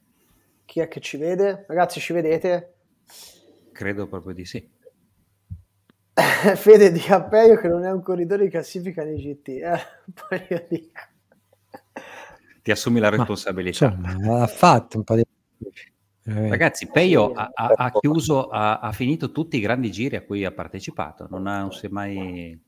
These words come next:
Speaker 2: ritirato.
Speaker 1: Non ha partecipato però al Monte Serra Challenge, quindi,
Speaker 2: Eh, sì,
Speaker 1: eh,
Speaker 2: quello
Speaker 1: non
Speaker 2: mi
Speaker 1: è, è una
Speaker 2: manca.
Speaker 1: carriera incompleta.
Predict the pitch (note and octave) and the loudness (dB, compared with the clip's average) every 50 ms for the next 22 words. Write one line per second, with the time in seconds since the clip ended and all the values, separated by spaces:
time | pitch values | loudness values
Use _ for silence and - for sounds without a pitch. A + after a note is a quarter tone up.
0 | _ _ - F#2+ F#2+ F2+ - F#2+ F2 D#2+ - - _ _ _ _ _ _ _ _ | _ _ -12 -12 -12 -10 -8 -8 -8 -8 -8 -10 _ _ _ _ _ _ _ _
1 | _ _ - E3+ E3+ F3 F3+ G3+ G3+ F#3+ G3+ F#3+ E3 - F3 E3 F3+ D#3 G3 - | _ _ -6 -2 2 4 4 4 4 4 4 2 2 0 -2 -2 2 4 4 4
2 | F3 F#3 D3+ E3+ F3 E3+ E3+ E3+ E3 D#3 - - D3 - D3 C3+ C3 C3+ C3 - | 4 4 2 2 2 2 2 0 -4 -6 -8 -8 -10 -10 -10 -10 -10 -10 -6 -4
3 | F#3+ F#3 D3 B2+ B2 A#2+ A2+ A2 - A#2 G#2+ _ _ - C#3 D#3+ D#3 C3 - G2+ | -2 -2 -2 -4 -8 -14 -18 -20 -20 -20 -20 _ _ -12 -8 -6 -4 -4 -2 -4
4 | F#2 E2+ - - - - - - - - G#2 G2 G2+ F#2 F2+ F2 E2+ E2+ - D#3 | -4 -6 -8 -12 -18 -18 -20 -16 -10 -8 -6 -4 -2 -2 -2 -4 -4 -6 -4 -2
5 | D#3+ E3 E3 E3 E3 E3 F3 - F3+ F3 F3 F#3+ G3 F#3+ F3+ F3 - - E3+ D#3+ | -2 0 0 0 0 0 0 0 0 2 2 4 4 4 2 2 2 0 -4 -4
6 | C3+ F3 F#3+ E3+ - - - - - | -4 -6 -6 -6 -8 -10 -14 -20 -20